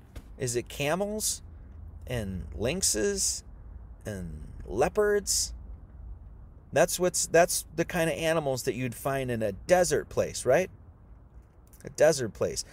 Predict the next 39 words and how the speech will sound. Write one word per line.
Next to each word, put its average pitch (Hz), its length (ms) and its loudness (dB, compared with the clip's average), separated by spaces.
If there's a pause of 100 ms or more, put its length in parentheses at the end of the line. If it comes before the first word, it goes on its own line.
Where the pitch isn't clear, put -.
(260)
So 175 460 8
where 208 260 10
are 214 180 12
we 202 180 4
in 170 120 2
the 156 80 0
sky? 151 420 6 (220)
Look 180 180 6
at 220 60 0
the 190 80 -4
context 185 500 4
of 160 80 0
the 143 80 -2
story 143 320 6
once 113 240 0
again. 113 340 -2 (640)
"Brought 123 180 8
his 120 100 2
head 156 280 8
and 139 140 -4
charger, 185 500 8
this 156 120 0
is - 80 -2
the - 60 -4
damsel, 190 460 4
we 135 180 0
got 139 340 0
that, 196 320 8
laid 131 260 2
his 110 100 -2
corpse, 208 320 4
put 127 160 4
in 113 100 -2
the 127 100 -6
tomb, 190 340 2
got 139 280 4
that." 196 260 10
And 156 80 -2
the, 143 80 -2